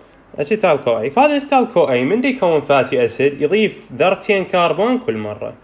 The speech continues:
يضيف ذرتين كربون كل مرة. فبالتالي أربعة، ستة، ثمانية، عشرة، اثناعش. فنادرًا ما نشوف أكو فاتي أسيدز أود. موجودة، مو موجودة. إذا نشوف هسه هذا المركب اللي هنا،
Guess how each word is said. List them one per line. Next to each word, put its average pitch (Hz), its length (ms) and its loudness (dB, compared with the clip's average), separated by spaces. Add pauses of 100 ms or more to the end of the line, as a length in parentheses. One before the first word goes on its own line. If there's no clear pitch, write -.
(1000)
يضيف 127 440 -4 (120)
ذرتين 139 380 -4
كربون 147 480 -2
كل 120 160 -6
مرة. 110 360 -10 (440)
فبالتالي 127 600 2
أربعة، 123 380 2
ستة، 123 320 -6
ثمانية، 123 600 -4 (1160)
عشرة، 156 320 -4
اثناعش. 123 640 -4 (760)
فنادرًا 254 320 4
ما 139 120 0
نشوف 131 260 -6
أكو 117 920 -4 (1200)
فاتي 139 340 2
أسيدز 123 340 -4
أود. 113 240 -4
موجودة، 190 500 2
مو 156 80 2
موجودة. 113 540 -2 (120)
إذا 151 160 0
نشوف 180 220 -2
هسه 170 240 -2
هذا 185 100 4
المركب 156 380 0
اللي 123 160 0
هنا، 143 440 -2